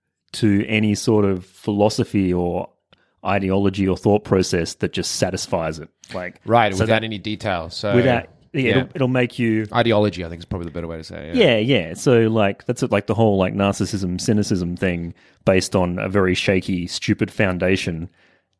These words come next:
Speaker 1: That part will go like, "Yes, believe this," and then something else that makes a lot, a lot of sense as well. It'll go, "Bleh," like, you, you won't, like, when you look,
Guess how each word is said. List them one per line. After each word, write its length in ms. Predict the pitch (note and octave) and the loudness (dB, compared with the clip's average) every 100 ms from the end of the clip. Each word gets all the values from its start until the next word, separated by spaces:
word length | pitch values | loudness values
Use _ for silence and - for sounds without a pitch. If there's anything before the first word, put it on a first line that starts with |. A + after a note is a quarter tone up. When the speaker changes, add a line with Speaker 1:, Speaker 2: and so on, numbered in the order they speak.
| _ | _
Speaker 1:
That 180 | G2+ - | -4 0
part 240 | - F2+ F2 | 0 2 2
will 80 | |
go 400 | E2+ F#2 E2+ E2+ - | 2 2 2 -2 -4
like, 360 | G2+ E2 - - - | -4 -4 -6 -14 -4
"Yes, 340 | A2 A#2+ A2 | 2 2 2
believe 480 | - G2+ G#2+ A2 F#2 | -2 2 4 4 4
this," 400 | A2+ F#2+ - - | 2 2 -2 -10
and 380 | - - G2+ F#2+ | -14 -6 -4 0
then 300 | F#2+ F2+ F2 - _ _ _ _ _ - | 0 0 -4 -12 _ _ _ _ _ -6
something 360 | C3 A#2+ G#2+ G#2+ | -2 -2 0 2
else 320 | G#2 F#2 - - _ _ | 2 0 -4 -14 _ _
that 80 | G#2+ | -8
makes 320 | G2 F2+ - | -6 -6 -4
a 40 | G#2 | -4
lot, 140 | F#2+ | -4
a 40 | G2 | -2
lot 200 | G#2 F#2+ | -2 -2
of 60 | |
sense 260 | - F2+ G2 | -2 -4 -4
as 140 | F2+ | -2
well. 180 | F#2+ F2 | 0 -2
It'll 140 | E2+ | -2
go, 180 | F2 E2+ | -6 -8
"Bleh," 580 | - F3 G2 E3 F#2+ F#2+ | -10 -10 -8 -6 -4 -4
like, 220 | F2+ F2+ _ | -6 -10 _
you, 180 | A#2 G#2+ | -10 -8
you 140 | A#2+ A#2+ | -2 0
won't, 160 | A2 - _ _ | 0 -4 _ _
like, 160 | A2+ A#2 | 0 2
when 120 | C#3 | 4
you 100 | C3 | 4
look, 260 | C#3 C#3+ | 2 0